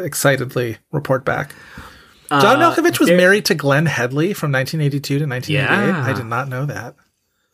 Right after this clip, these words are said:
Speaker 2: Yeah.
Speaker 1: May she rest.
Speaker 2: Queen
Speaker 1: Yes.
Speaker 2: Glenn Headley.
Speaker 1: What a talented marriage that would have been. I love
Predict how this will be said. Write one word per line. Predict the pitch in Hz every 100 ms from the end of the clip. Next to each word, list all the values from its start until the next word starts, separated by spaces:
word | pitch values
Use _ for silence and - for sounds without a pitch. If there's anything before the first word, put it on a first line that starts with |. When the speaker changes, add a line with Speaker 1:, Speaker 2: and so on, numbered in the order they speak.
| _
Speaker 2:
Yeah. | 101 139 156
Speaker 1:
May | 135
she | 143 165
rest. | 120 151 - - - _ _ _ _ _ _ _ _ _ _ _ _ _ _ _ _ _
Speaker 2:
Queen | - 104 101 92 82 107 -
Speaker 1:
Yes. | 147 -
Speaker 2:
Glenn | - -
Headley. | - - - 131 - - - - _
Speaker 1:
What | 156
a | 233 233 -
talented | - 139 151 147 160
marriage | 127 123 127 110
that | 107 120
would | 120
have |
been. | 127 110
I | 160
love | 170 175 208 220